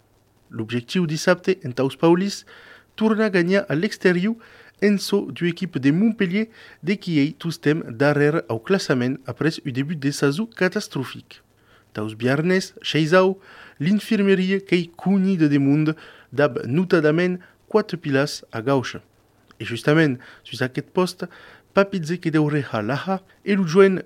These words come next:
Hugo Parru que puire trobar ua place d'acabaire. Tutu, u joker que ei esperat dinca la fi de saison e que sembla estar u jugaire de Montpellier, justament. Aquest,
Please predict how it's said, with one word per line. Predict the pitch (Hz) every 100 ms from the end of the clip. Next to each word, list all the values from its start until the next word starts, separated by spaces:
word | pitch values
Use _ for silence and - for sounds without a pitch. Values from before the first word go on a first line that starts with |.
| -
Hugo | 196 202
Parru | 190 170 180 226 -
que | 196
puire | 196 185 175 190
trobar | 185 147 147 170
ua | 139 127
place | 156 180 143
d'acabaire. | 127 190 135 117 104 104 101 _ _ _ _ _ _ -
Tutu, | 120 - 190 - - - _ -
u | 214
joker | 151 170 170 151
que | -
ei | 131
esperat | 143 - 143 180 -
dinca | 120 135 214 196
la | 165
fi | 160 190
de | 165
saison | 175 160 131 - _ - _ -
e | 147
que | 175
sembla | 165 160 123 -
estar | 156 - 208 202
u | 208
jugaire | 165 135 139 143 170 - _
de | 127 226
Montpellier, | 233 214 151 113 -
justament. | - 120 123 113 110 107 _ _ - -
Aquest, | - 190 196